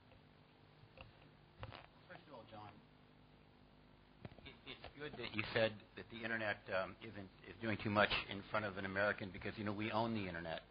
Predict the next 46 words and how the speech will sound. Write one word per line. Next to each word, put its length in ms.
And, 320
um, 240
we'll, 160
we'll, 160
we'll 240
take 160
care 160
of 80
that. 160
In 160
fact, 240
in 80
fact, 240
the 60
next 280
time 200
our 100
government 420
shuts 200
down, 280
maybe 220
we'll, 320
we'll 120
get 200
somebody 220
to 60
turn 200
the 80
internet 260
<laughs> 140
off 240
for 100
a 80
while, 340
and, 180
and 80
then 160
we 60
won't 180
be 80
doing 220
anything 400
like 180
the 60
government. 340
Um, 280